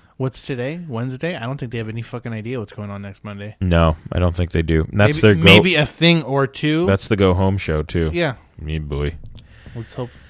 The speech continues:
Speaker 1: one of those delivers.
Speaker 2: Okay, I believe this happened yesterday.
Speaker 1: Yeah, I read this today.
Speaker 2: <laughs> So somebody on Reddit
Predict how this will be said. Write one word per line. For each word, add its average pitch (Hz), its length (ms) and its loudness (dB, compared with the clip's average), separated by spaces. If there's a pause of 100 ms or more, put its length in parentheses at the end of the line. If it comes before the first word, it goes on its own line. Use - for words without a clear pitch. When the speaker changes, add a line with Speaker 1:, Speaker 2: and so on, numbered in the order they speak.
Speaker 1:
one 110 140 -12
of 107 60 -12
those 113 180 -10
delivers. 101 480 -20 (240)
Speaker 2:
Okay, 113 500 6 (240)
I 101 80 4
believe 113 420 6
this 110 220 6
happened 110 440 4
yesterday. 92 840 2 (640)
Speaker 1:
Yeah, 147 180 -6
I 131 40 -4
read 120 260 -2
this 113 160 -8
today. 101 380 -12
Speaker 2:
<laughs> - 60 -20 (460)
So 107 140 4
somebody 143 560 6
on 117 160 8
Reddit 101 520 6